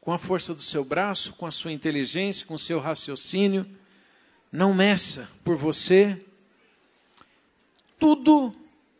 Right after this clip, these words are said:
o que devemos fazer já está preparado por Deus. Costumo dizer que precisamos apenas encontrar estas coisas. Encontre. E ele vai operar em nós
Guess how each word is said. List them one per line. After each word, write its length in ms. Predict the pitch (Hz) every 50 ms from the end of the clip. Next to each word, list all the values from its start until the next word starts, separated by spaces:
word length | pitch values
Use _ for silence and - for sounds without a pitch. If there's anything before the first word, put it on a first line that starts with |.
| _ _ _ _ _ _ _ _
o 60 | -
que 300 | 175 - - 208 214 202
devemos 560 | 175 165 190 170 143 180 196 190 185 175 -
fazer 640 | - - 170 151 135 127 143 170 185 196 202 196 - - _ _ _
já 400 | - 151 120 160 160 160 170 180 - -
está 540 | - 147 - - - 165 151 156 165 165 - _ -
preparado 680 | 170 160 156 - 156 143 139 139 143 147 147 143 -
por 200 | _ - 160 151
Deus. 520 | 127 113 120 110 104 104 - - - - - _ _ _ _ _ _ _ _ _ _ _ _ _ _ _ _ _ _ _ _
Costumo 300 | - 160 - 196 190 175
dizer 280 | 147 143 147 170 170
que 120 | - - 180
precisamos 580 | - 180 160 151 165 156 139 175 180 170 143
apenas 640 | 160 151 - - 185 214 226 220 233 214 - - - -
encontrar 760 | 185 180 180 - 185 180 170 151 - 160 156 156 160 156 143
estas 380 | 131 123 - - 139 - -
coisas. 560 | - - 127 113 113 104 - - - - - _ _ _ -
Encontre. 680 | - 190 202 - 220 233 240 226 214 - - - - - _ _ _ _ _ _ _ _ _ _ _ _ _ _ _ _ _ _ -
E 120 | 160 160
ele 120 | 180 180 175
vai 240 | 139 170 175 180
operar 500 | 180 165 175 - 165 160 151 165 170 170
em 120 | 170 175 170
nós 580 | 160 143 131 117 104 - - - - - -